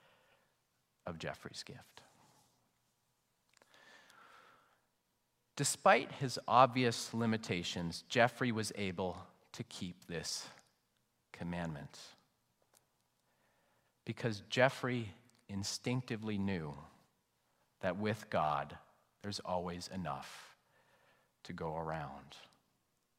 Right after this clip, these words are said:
This made Jeffrey an icon,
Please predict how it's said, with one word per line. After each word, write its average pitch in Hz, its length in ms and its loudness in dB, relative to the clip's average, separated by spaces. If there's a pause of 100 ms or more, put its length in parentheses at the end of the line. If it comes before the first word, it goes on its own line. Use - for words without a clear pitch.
(300)
This 117 360 -2
made 95 440 0 (500)
Jeffrey 92 580 0 (1040)
an 98 180 -2
icon, 73 680 0